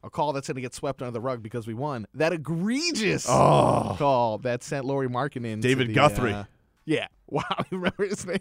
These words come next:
Speaker 2: <laughs>
Speaker 1: Okay.
Speaker 2: I, I, of course I remember.
Speaker 1: Yeah.
Speaker 2: Well, there's a couple reasons that David Guthrie sticks out to me.
Speaker 1: Yeah.
Speaker 2: It's one, uh, one, Eric Reed mentioned it.
Speaker 1: Mm-hmm.
Speaker 2: But two, I'll, oh, I'll never forget the, uh, the, "No, and Malloy!" That call. Well, David Guthrie was,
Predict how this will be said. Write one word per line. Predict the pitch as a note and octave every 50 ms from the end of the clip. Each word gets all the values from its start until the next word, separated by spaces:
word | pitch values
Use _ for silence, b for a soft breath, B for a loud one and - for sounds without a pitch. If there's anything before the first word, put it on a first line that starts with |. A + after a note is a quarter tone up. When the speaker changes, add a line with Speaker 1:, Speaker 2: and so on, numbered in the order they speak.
| -
Speaker 2:
<laughs> | C#4 F#3 C#3+ - -
Speaker 1:
Okay. | D#3+ - - D3+
Speaker 2:
I, | A2+ C3 D3
I, | E3 D#3+ E3+
of | E3 E3 D#3 D3
course | - - A3+ C#4+ D4 B3+
I | A#3+
remember. | A3 E3+ D#3+ D#3+ D3+ -
Speaker 1:
Yeah. | C3 A2 A#2+ F3 - -
Speaker 2:
Well, | G3 A3+
there's | A#3
a | A3 A3+
couple | C#4+ E4 D#4
reasons | C4 B3+ B3 G#3 G#3+ G3+
that | F#3 E3
David | D3 E3 F3 E3+ E3 C#3+
Guthrie | D3+ D3+ C#3+ D3+ C#3+
sticks | - - D3 C3 -
out | C#3 C3 C#3 B2+ -
to | B2+
me. | A2 G#2 G2 F#2+ - _ _ _ -
Speaker 1:
Yeah. | - G#2 -
Speaker 2:
It's | B2+ B2 -
one, | C3+ D3 F3 F3 F3 E3+ E3 D#3+
uh, | C#3+ C3+ C3+
one, | C#3+ D3 F#3 G#3+ A3+
Eric | G#3 G3 F#3 D#3
Reed | F#3 F#3+
mentioned | E3 D3 B2+ A#2 G#2 G#2 F#2+
it. | G2 G2+ - _ _ _ _ -
Speaker 1:
Mm-hmm. | A2+ A2 G#2
Speaker 2:
But | F#2+ D3 C#3+ -
two, | - D#3 G3 A#3 B3 A3 F3 C#3+ C3 A#2+ B2 B2 - -
I'll, | C3 D#3 - -
oh, | F3 G3 G3 F#3+
I'll | F3 C#3+ D#3 E3
never | D#3 D#3 E3 F3+ F3 E3
forget | C3+ D#3 D3 C#3 C#3 - -
the, | C3+ C3 B2+ B2 A#2+
uh, | A#2+ A#2 A2 A2 G#2 G2+ - _ _ _ _ _ _ _ - A#2
the, | B2+ D3 E3+
"No, | - - - - A4 G#4 G#4 G4+
and | G4+ G4
Malloy!" | F#4+ F#4 F#4+ F#4 F#4 F#4 F#4 F#4 F4+ F4 E4+ D4+ A#3+ F3 C3+ A#2 G#2
That | B2+ D3 D3+ -
call. | D#3 D#3+ E3+ F3+
Well, | E3 D3+
David | B2+ F3 F3 F#3 E3+ D#3+ C#3
Guthrie | D#3+ D#3+ D3 D#3 D3
was, | C3+ B2+ C3+ B2 A2